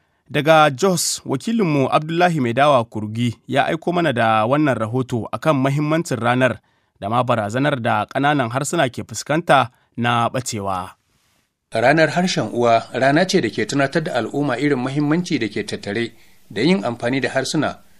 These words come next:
Speaker 2: na ƙabilu daban-daban, waɗanda suka gada tun zamanin iyaye da kakanni. To, sai dai a sakamakon yadda wasu ƙabilun kan yi watsi da harsunansu na gado,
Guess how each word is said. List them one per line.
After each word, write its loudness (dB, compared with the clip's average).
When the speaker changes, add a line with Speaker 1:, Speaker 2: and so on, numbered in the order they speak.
Speaker 2:
na -4
ƙabilu -4
daban-daban, -4
waɗanda -4
suka -4
gada 0
tun -4
zamanin 0
iyaye 0
da -2
kakanni. -6
To, -10
sai -4
dai 2
a 0
sakamakon -2
yadda 0
wasu 0
ƙabilun -2
kan -6
yi -2
watsi -2
da -2
harsunansu -2
na -4
gado, -4